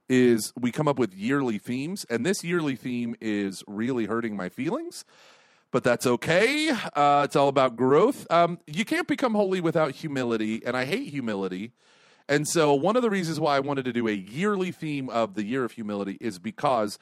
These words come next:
there are certain big things in my life that I have been struggling with for a long time that I need to address. Some of it's rooted in my A D H D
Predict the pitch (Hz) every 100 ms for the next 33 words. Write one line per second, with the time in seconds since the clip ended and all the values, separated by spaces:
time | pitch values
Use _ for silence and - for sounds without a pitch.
0 | _ _ - 104 156 170 147 120 - 185
1 | 190 196 165 - 175 143 - 147 131 131
2 | - 151 175 160 147 143 123 123 117 107
3 | - _ _ _ _ 110 123 120 120 120
4 | 120 117 120 110 107 - 139 135 143 131
5 | 120 117 113 113 143 143 123 104 104 104
6 | 95 92 107 165 - 131 127 123 117 120
7 | 117 107 101 107 101 98 95 - - 190
8 | 190